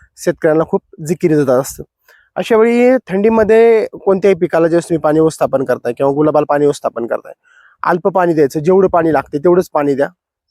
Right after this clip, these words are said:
जेणेकरून जो रोग येत आहेत त्या रोगावरती, पावडर मिल्ड्यूवरती तुम्ही शेतकरी मित्रांनो नक्कीच, अ, नियंत्रण मिळू शकता. दुसरी गोष्ट, <clears throat>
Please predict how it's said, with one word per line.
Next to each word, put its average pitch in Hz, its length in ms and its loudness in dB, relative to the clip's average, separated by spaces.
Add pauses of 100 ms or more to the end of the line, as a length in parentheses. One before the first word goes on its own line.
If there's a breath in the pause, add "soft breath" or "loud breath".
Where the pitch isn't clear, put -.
(640)
जेणेकरून 165 640 0 (240)
जो 165 200 0
रोग 180 200 0
येत 160 160 0
आहेत - 260 -8 (200)
त्या 151 80 -6
रोगावरती, 156 600 0 (200)
पावडर 143 260 -2
मिल्ड्यूवरती 135 500 0
तुम्ही 147 340 -2 (140)
शेतकरी - 260 -12
मित्रांनो 135 380 0 (500 soft breath)
नक्कीच, - 440 -8
अ, 165 140 0
नियंत्रण 147 320 2
मिळू 135 140 2
शकता. - 320 -12 (680)
दुसरी 208 240 -2
गोष्ट, 240 300 -2 (520)
<clears throat> 170 280 -8